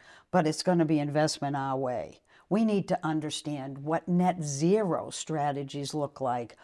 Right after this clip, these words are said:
for their own countries. And they're developing net zero plans together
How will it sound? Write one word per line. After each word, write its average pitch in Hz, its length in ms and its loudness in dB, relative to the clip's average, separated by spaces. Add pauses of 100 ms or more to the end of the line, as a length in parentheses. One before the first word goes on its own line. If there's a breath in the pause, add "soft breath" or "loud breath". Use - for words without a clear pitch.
(180 loud breath)
for 139 560 4
their 180 380 4
own 220 200 4
countries. - 680 -4 (340 loud breath)
And 185 180 4
they're 196 140 6
developing 170 880 0
net 160 240 2
zero 151 380 2
plans 156 540 0
together 156 840 -4